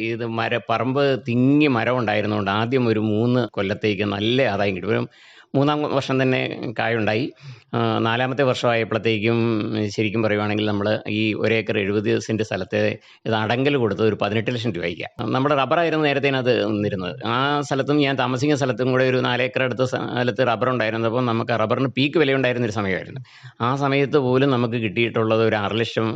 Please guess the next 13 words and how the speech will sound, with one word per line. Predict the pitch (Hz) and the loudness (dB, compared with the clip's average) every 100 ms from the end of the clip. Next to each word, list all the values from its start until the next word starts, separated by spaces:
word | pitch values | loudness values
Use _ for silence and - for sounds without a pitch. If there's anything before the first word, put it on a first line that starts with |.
| 107 | -2
ആറര | 107 104 110 | -2 0 -2
ലക്ഷം | - 117 | -2 -2
രൂപയിൽ | 98 104 101 | 0 -2 -2
താഴെയാണ്. | 95 95 104 - _ | -2 -2 -2 -4 _
അപ്പോൾ | 110 | -2
ഇന്ന് | 117 120 | 0 0
വെട്ടുകൂലി | 107 120 120 | 0 -2 0
കൊടുക്കണം, | 101 92 143 - - - - | -2 -2 -4 -6 -18 -20 -4
മറ്റേ | 127 120 113 | -2 0 2
ചിലവുണ്ട്, | 110 107 110 117 | 2 2 2 2
നമ്മുടെ | 107 110 | 0 0
ഉണങ്ങാനുള്ള | 107 107 110 107 101 | 0 0 -2 0 -2
ബുദ്ധിമുട്ട്, | 90 110 98 | -2 -2 0